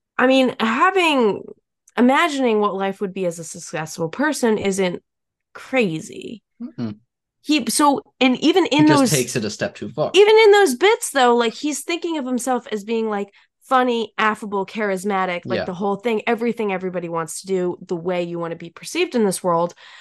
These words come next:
Speaker 1: But in those bits, like, you're watching him make jokes, you're watching him be that way and funny and smart, and you're like, "He has this. He
Speaker 2: Yeah.
Speaker 1: understands this timing."
Speaker 2: They
Speaker 1: Like
Speaker 2: even say when, when the, uh,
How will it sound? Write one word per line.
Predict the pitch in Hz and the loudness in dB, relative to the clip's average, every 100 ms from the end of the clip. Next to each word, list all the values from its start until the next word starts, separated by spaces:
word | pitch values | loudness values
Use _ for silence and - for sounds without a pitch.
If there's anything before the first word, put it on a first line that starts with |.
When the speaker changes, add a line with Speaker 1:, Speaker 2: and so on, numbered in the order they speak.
| - | -12
Speaker 1:
But | 330 | -6
in | - 440 494 | 0 4 4
those | 453 269 | 4 2
bits, | 392 440 349 | 0 0 -2
like, | 277 | -4
you're | 294 285 | -4 0
watching | 269 294 330 302 | 4 2 0 -4
him | 285 277 | -4 -2
make | 262 | -4
jokes, | - 269 247 | -2 -4 -4
you're | 254 | -8
watching | 208 196 233 262 262 | -8 0 0 2 -4
him | 240 220 | -4 -4
be | 226 330 | -4 -4
that | 262 180 - | -2 -4 -4
way | 170 165 165 220 - - - | -8 -8 -8 -10 -12 -20 -4
and | 233 208 | -2 -2
funny | - 240 220 208 - | 0 2 4 2 0
and | 202 | -2
smart, | 190 214 180 | -2 -4 -4
and | 220 | -4
you're | 220 | -4
like, | 220 214 | -4 -6
"He | - 381 | -4 -4
has | - 226 294 269 156 | -2 0 2 0 -6
this. | - 269 - - | -12 -12 -14 -12
He | 156 247 | -4 0
Speaker 2:
Yeah. | - | 2
Speaker 1:
understands | 311 359 359 - 262 247 262 214 | 2 2 2 2 0 2 0 -2
this | 202 - | -6 -6
timing." | 208 233 208 156 | -4 -4 -2 2
Speaker 2:
They | 190 | 2
Speaker 1:
Like | 196 | 2
Speaker 2:
even | 220 254 233 | 2 2 2
say | 208 208 220 | 0 0 2
when, | 147 143 143 113 | 2 2 0 0
when | 127 139 123 | -2 -2 0
the, | 127 123 | 0 0
uh, | 113 107 | 0 -2